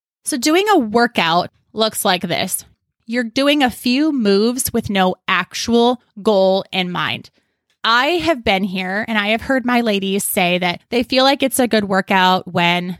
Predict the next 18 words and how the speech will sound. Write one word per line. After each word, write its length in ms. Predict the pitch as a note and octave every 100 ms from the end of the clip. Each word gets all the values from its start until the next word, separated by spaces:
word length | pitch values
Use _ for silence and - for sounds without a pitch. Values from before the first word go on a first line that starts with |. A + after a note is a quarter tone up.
| -
they 120 | F#3
sweat 360 | - - G3 F3+
a 60 |
lot 380 | E3+ D#3+ E3+ F3+ - -
or 460 | F#3 F3+ F3+ F#3+ - _
when 180 | A3 G#3
they 140 | G3+
see 320 | G3+ - G#3+
a 100 | -
high 380 | E3+ D3+ F#3 G3
number 300 | G#3+ G#3 G#3
of 120 | G#3
calories 800 | - G#3+ F#3 F#3+ F#3 F3+ F#3 F#3+
burned 400 | F3+ F#3+ F3+ F#3
on 160 | - F3
their 160 | F3
fitness 400 | F#3+ F3 E3+ F3
tracker. 500 | - - - A2+ -